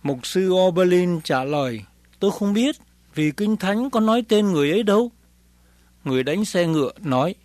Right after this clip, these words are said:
"Cho đến chừng nào ông nói được tên người Samari đó, thì tôi mới nói tên tôi cho ông biết." Chúa Giêsu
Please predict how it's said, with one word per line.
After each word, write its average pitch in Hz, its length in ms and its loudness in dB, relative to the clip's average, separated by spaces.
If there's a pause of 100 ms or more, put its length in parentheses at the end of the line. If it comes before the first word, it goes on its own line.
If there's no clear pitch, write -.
(680)
"Cho 165 140 2
đến 190 260 2
chừng 123 300 2
nào 113 300 0
ông 165 260 0
nói 170 240 2
được 131 320 -4
tên 151 320 2
người 117 320 0
Samari 143 760 -2
đó, 143 340 2 (440)
thì 127 140 -6
tôi 175 440 2 (220)
mới 143 160 -6
nói 151 380 -2
tên 139 240 -2
tôi 135 320 0
cho 135 120 -2
ông 120 220 -4
biết." 127 180 0 (1600)
Chúa 226 120 -2
Giêsu 208 600 0